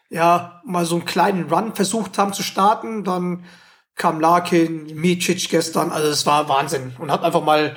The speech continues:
ja, einfach mal wieder eine reingesetzt und da war, war es vorbei für die. Also, war schon krass.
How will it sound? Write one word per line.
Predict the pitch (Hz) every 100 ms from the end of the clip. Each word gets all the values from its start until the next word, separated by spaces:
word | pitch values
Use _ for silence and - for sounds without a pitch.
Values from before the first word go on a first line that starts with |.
| - - _ _
ja, | - - - _ _ _
einfach | 160 156
mal | 143 147 170 - - - - -
wieder | 165
eine | 156 156 139
reingesetzt | 165 170 147 165 165
und | 165 139
da | 151
war, | 147 147 - - - - - _
war | 165
es | -
vorbei | 170 131 143 147
für | -
die. | 143 135 123 -
Also, | - 143 139 127 123 - _ _ _ _ _ _
war | - 151
schon | 165 -
krass. | - 170 - -